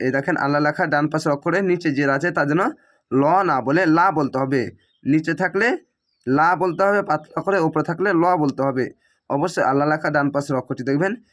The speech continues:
এখানে নিচে আছে, তার জন্য লা, আর এখান থেকে আল্লাহ লেখার ডান পাশের অক্ষর উপরে আছে, তার জন্য ল।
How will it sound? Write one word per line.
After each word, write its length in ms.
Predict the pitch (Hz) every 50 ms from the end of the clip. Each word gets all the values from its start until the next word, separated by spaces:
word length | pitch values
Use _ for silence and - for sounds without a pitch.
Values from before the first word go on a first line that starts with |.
| _ _ -
এখানে 260 | - 131 - - 127 127
নিচে 240 | 139 147 143 -
আছে, 200 | 151 160 160 190
তার 160 | 185 175 147 131
জন্য 160 | 135 131 123 120
লা, 320 | 131 135 143 160 185 220 208 - _ _ _ _ _ _
আর 80 | - 127
এখান 180 | 135 143 151 143
থেকে 160 | 139 139 123
আল্লাহ 220 | 139 139 139 147
লেখার 360 | 147 147 147 175 180 170 - - _ _ - - - _ _ - 117 117
ডান 180 | 143 139 139
পাশের 240 | 139 143 139 147 143
অক্ষর 180 | 143 143 170 147
উপরে 260 | 147 147 147 151 147
আছে, 120 | 151 170
তার 160 | 165 170 147 135
জন্য 200 | 139 135 131 127
ল। 260 | 131 143 147 139